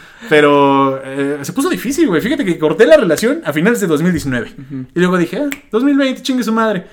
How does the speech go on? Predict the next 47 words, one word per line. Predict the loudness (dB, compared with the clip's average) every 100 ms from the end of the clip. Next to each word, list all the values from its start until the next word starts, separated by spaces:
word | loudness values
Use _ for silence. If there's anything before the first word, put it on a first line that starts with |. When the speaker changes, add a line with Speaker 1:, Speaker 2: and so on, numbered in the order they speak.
| -6
Speaker 2:
Ya | -4 -2
tenía | 0 0 0
en | 0
la |
mira | 2 2 2 -2 -12
a | -16 -14 -12
una, | -8 -6 -6 -8 -12 -16 _ _ _ _
a | -14 -10 -8
una, | -4 -2 -2 -4
una | -2 -2
buena, | 0 -2 -2 -4
Speaker 1:
Ya | -4
habías | -6 -6
Speaker 2:
este, | -4
Speaker 1:
prospectado. | -6 -6 -16 -10 -10 -10 -16
Speaker 2:
Exacto. | -16 -8 -8 -8 -12 -14 _ _ -14
Eh, | -8 -8
y | -8 -6
tuvimos | -2 0 -2 -2
tiempo | -2 -2 0
en | 0 0
la |
escuela | -6 -6 -4 -2 -2 -6
hasta | -8 -8 -8 -6
marzo, | -4 -6 -8
antes | -10 -8
de | -8
la | -6
pandemia. | -4 -4 -4 -6 -12 _
Y | -10
yo | -10
bien | -8 -12 -14
pendejo, | -14 -10 -10 -8 -8
y |
de | -8
eso | -10
sí | -10 -8
me | -6
arrepiento, | -8 -10 -10 -8 -10 -12 -20
Speaker 1:
<laughs> | -10 -6
Speaker 2:
que | -2
no | 0 2 2
le | 0
dije. | -2 -6 -6 -8 -8 -14 _ _ _
O | -8
sea, | -4 -4
que | -2 -4 -4 -10